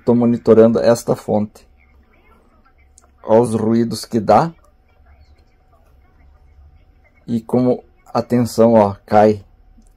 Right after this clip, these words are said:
abaixo do traço da, que tá estável em cinco.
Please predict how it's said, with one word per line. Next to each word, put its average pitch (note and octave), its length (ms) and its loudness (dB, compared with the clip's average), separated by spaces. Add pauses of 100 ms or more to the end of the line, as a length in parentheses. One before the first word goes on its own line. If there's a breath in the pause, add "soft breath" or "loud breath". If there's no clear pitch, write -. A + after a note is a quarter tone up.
(520)
abaixo G#2+ 600 2
do A#2 120 -8
traço A2+ 520 -4
da, A#2+ 260 -4
que - 220 -18
tá A2+ 180 -2
estável G#2+ 580 0
em B2 100 -8
cinco. - 580 -12